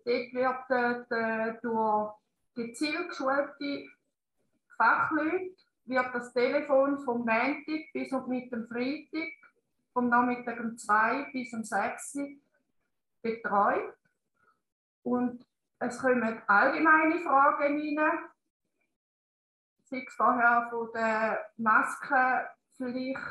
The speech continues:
über Verhalten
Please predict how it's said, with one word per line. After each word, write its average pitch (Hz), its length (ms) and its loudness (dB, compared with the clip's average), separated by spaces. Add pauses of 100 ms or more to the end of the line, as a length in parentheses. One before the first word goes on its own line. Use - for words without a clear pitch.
(1300)
über 240 300 -8
Verhalten 233 840 0